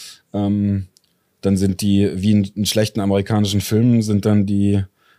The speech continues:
die ganzen Nerds reingeritten mit dem Vakzin und haben, äh, die Sportler gerettet und, ähm,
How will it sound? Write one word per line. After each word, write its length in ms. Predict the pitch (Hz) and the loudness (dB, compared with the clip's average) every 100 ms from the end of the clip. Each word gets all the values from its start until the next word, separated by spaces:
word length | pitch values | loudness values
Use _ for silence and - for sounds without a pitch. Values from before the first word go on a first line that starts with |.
| _ | _
die 60 | 92 | -4
ganzen 280 | 101 95 101 | -2 0 0
Nerds 360 | 104 117 - | 2 0 -2
reingeritten 640 | 113 113 107 104 - 104 104 | -2 0 0 -4 -2 0 2
mit 180 | 98 104 | 0 0
dem 260 | 101 101 | 0 0
Vakzin 680 | 95 87 - - 131 147 147 | -2 -4 -10 -4 0 0 0
und 240 | 110 104 | -2 -2
haben, 340 | 101 104 104 104 | -2 -2 0 -2
äh, 220 | 98 98 | -2 -4
die 320 | 101 101 98 | -4 -4 -4
Sportler 420 | 101 - 123 139 131 | -4 -2 -2 0 -2
gerettet 520 | 131 131 147 139 - - | -2 -2 -2 -4 -8 -8
und, 540 | 113 107 107 104 - - | -4 0 -2 -4 -8 -4
ähm, 500 | 101 104 107 107 | -2 0 0 -2